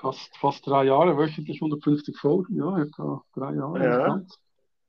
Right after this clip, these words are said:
Speaker 2: Ja, das
Speaker 1: Ja,
Speaker 2: war
Speaker 1: das ist ein
Speaker 2: sehr
Speaker 1: Prozess von, ja,
Speaker 2: Ja, ja.
Speaker 1: das hört man natürlich in kurzer Zeit dann durch und dann tönt so, als hätte man das alles sehr schnell entschieden, aber das sind auch lange Entscheidungsprozesse.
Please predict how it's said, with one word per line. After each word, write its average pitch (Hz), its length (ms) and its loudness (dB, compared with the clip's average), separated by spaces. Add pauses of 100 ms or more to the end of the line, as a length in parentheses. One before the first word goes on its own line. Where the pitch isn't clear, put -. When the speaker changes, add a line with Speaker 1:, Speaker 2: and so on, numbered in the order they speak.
(140)
Speaker 2:
Ja, 147 300 0
das 139 160 -4
Speaker 1:
Ja, 139 80 6
Speaker 2:
war - 100 10
Speaker 1:
das 190 100 6
ist 139 120 0
ein 202 120 8
Speaker 2:
sehr 226 120 2
Speaker 1:
Prozess 196 500 4
von, 240 240 2 (460)
ja, 190 180 2
Speaker 2:
Ja, 151 220 2
ja. 220 80 2
Speaker 1:
das - 160 -8
hört 175 220 6
man 151 100 8
natürlich 156 460 10
in 147 80 8
kurzer 185 440 4
Zeit 160 300 2
dann 135 180 -2
durch 190 400 6
und 180 200 6
dann 147 300 0
tönt 151 360 4
so, 143 140 4
als 139 100 0
hätte 147 220 6
man 135 140 2
das 123 140 -2
alles 180 300 4
sehr 143 160 4
schnell 156 340 2
entschieden, 214 540 2
aber - 140 -4
das - 80 -12
sind 135 160 -6
auch 220 180 -2
lange 123 300 2
Entscheidungsprozesse. 151 1200 -2